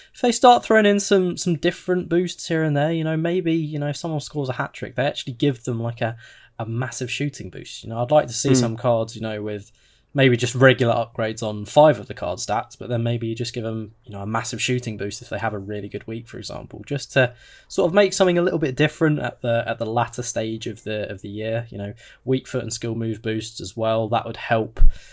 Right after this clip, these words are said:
Speaker 1: um, sort of change the meta a little bit, or change the, the sort of players that can fit into the meta a little bit.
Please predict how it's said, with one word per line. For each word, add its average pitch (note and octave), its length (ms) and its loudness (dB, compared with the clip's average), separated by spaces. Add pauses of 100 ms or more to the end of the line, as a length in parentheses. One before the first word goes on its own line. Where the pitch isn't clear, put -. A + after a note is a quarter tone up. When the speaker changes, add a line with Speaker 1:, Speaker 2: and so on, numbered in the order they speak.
(220)
Speaker 1:
um, G#2 380 -2
sort - 180 -10
of A2 60 -14
change A#2+ 680 -2
the A#2 80 -6
meta A#2 420 -4
a A2+ 80 -6
little C3+ 220 -4
bit, D3+ 220 -4
or G2+ 140 -8
change A2 420 -6
the, G#2+ 300 -4
the - 60 -12
sort G#2+ 260 -8
of - 60 -20
players G#2+ 400 -6
that G#2 160 -14
can G#2 140 -14
fit A#2 280 -10
into B2 280 -6
the A#2 80 -6
meta A#2 280 -8
a A#2 40 -10
little A#2 180 -10
bit. C#3+ 260 -6